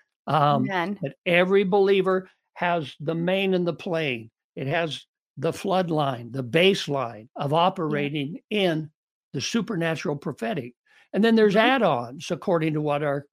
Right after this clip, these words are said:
Speaker 1: gifting, our ministries, and so forth are. But here's the thing. I teach people that you don't just deal with the facts. Sometimes the facts can be misleading all by themselves.
Speaker 2: Mm-hmm.
Speaker 1: God created us
Speaker 2: Yeah.
Speaker 1: as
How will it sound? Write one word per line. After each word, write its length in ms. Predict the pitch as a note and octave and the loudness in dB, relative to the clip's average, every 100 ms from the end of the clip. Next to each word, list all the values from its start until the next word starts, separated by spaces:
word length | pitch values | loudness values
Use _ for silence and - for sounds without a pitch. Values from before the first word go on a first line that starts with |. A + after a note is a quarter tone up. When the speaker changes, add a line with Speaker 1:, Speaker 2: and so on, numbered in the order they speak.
| B2+ | -12
Speaker 1:
gifting, 560 | C3 D3+ - - D#3+ A3 | -6 -4 -4 -6 -4 -4
our 140 | D#3+ | -4
ministries, 840 | C#3+ D3 C#3+ C3 - B2 A#2+ D#3 | 0 0 0 -2 -6 -6 -6 -6
and 120 | C#3+ B2 | -10 -10
so 260 | - B2 | -8 -8
forth 300 | B2 C3 D3 | -6 -8 -4
are. 400 | A3 D#4+ G3 A2+ - _ - | -2 0 0 -4 -12 _ -4
But 140 | D3+ | 2
here's 260 | D#3 G#3 E3+ | 6 6 4
the 120 | D#3+ | -2
thing. 280 | F#3 C#3+ - _ _ _ _ _ _ _ _ _ _ _ - | -2 -4 -6 _ _ _ _ _ _ _ _ _ _ _ -4
I 120 | E3 | -2
teach 420 | D3+ D4 F4 - | 2 4 4 2
people 520 | F#3+ E3 E3 F3 E3+ _ _ _ | 0 0 2 2 2 _ _ _
that 180 | F#3 F#3 | 2 4
you 120 | G3 | 2
don't 400 | E3 A3+ C#4+ F4+ | 4 6 6 2
just 360 | C4 A#3+ - C3 | 0 0 -2 0
deal 300 | G#3 G3+ F#3+ | 4 6 6
with 220 | F#3 F#3 | 4 2
the 80 | E3 | -6
facts. 680 | - A3 A3+ D#3 A2 _ - | -2 -2 0 -4 -8 _ -10
Sometimes 600 | - G#3 B3 B3+ A#3 D#3+ | -2 2 4 4 2 0
the 80 | |
facts 380 | D#3 G#3 F3+ - | 0 0 0 -2
can 240 | - E3+ C#3 | -4 -2 0
be 160 | E3+ | 2
misleading 720 | D#3+ D3+ D#3 D#3 F#3 F3+ C#3 | 2 0 -2 0 0 0 0
all 120 | C#3 C3 | 0 0
by 180 | C#3 | 0
themselves. 840 | C#3 D#3 C3+ B3 C4+ B2+ - - - _ _ G#3 | 0 -2 -2 -4 -4 -6 -10 -16 -20 _ _ -2
Speaker 2:
Mm-hmm. 260 | G#3 G3+ | 0 2
Speaker 1:
God 280 | F3+ G3+ G3 | 6 6 4
created 640 | A3 F3 E3+ C4+ G#3+ C#3 B2+ | 0 2 4 2 2 -2 -2
us 440 | A#2+ B3 - - _ _ _ _ _ - | -4 -6 -12 -16 _ _ _ _ _ -2
Speaker 2:
Yeah. 220 | F3 F3+ | 2 4
Speaker 1:
as 180 | F3 | 2